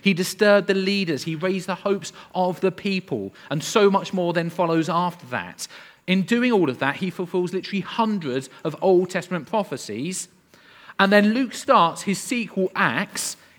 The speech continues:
in exactly the same way. He actually starts Acts by saying, "My previous book to you was an, an account of what Jesus began to do." Acts is the account of what Jesus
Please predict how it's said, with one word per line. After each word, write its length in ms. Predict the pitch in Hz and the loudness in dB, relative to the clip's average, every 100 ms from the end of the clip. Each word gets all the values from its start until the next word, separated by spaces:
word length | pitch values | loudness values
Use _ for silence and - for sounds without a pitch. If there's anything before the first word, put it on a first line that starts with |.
| - | 2
in 160 | 208 214 | 4 6
exactly 720 | 175 160 208 233 - 233 226 | 2 2 4 4 0 -4 -4
the 160 | 220 | -4
same 440 | - - 196 190 180 | -4 -4 -4 -2 -2
way. 340 | 143 101 90 - _ _ _ _ _ _ _ - - - | -4 -6 -10 -16 _ _ _ _ _ _ _ -20 -20 0
He 140 | 208 | 4
actually 380 | 208 220 269 233 | 4 4 0 -2
starts 400 | - 247 254 233 | 0 2 4 2
Acts 180 | 165 147 | -2 -2
by 220 | - 175 | -2 -4
saying, 500 | 170 196 180 180 185 - - | -2 0 0 0 -2 -6 -2
"My 200 | 185 214 | 2 2
previous 580 | - 254 262 220 165 - | 2 -2 0 0 -2 -2
book 240 | 131 - | -6 -8
to 100 | - | -10
you 360 | 113 101 135 208 - - - | -8 -6 -6 -6 -12 -16 -2
was 200 | 233 226 | -2 0
an, 240 | 262 262 - | 0 -2 -2
an 140 | 214 | -2
account 520 | 220 220 175 135 156 - - - | -2 2 2 2 -4 -14 -12 0
of 180 | 190 202 | 0 2
what 200 | 208 175 | -2 -2
Jesus 560 | 214 208 202 208 202 - _ - | 0 0 0 -2 -2 -14 _ 4
began 680 | 214 156 214 196 196 165 | 4 4 4 4 2 -2
to 180 | 151 135 | -4 -6
do." 320 | 123 101 87 - _ _ _ _ _ _ _ _ _ _ _ _ _ - | -6 -8 -10 -16 _ _ _ _ _ _ _ _ _ _ _ _ _ 2
Acts 600 | 214 170 156 - - - _ _ _ _ _ _ | 4 4 -2 -8 -8 -10 _ _ _ _ _ _
is 180 | - 180 | 0 2
the 100 | 202 | 4
account 400 | 185 190 175 170 | 2 2 0 0
of 100 | 180 | 0
what 180 | 170 175 | 0 0
Jesus 480 | - 180 165 180 | -2 -4 -2 -4